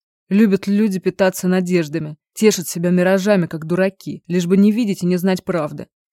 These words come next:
Откуда ты могла знать, что у нее все под контролем?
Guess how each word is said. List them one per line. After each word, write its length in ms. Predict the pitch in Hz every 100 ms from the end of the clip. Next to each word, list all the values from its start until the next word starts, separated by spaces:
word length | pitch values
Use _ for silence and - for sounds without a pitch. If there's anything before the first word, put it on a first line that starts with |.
| _ -
Откуда 440 | 185 - 254 196
ты 100 | 190
могла 340 | 180 175 180
знать, 240 | 180 220 240
что 160 | -
у 60 | 180
нее 180 | 185 185
все 180 | - 190
под 180 | 175
контролем? 580 | - 185 190 202 156 170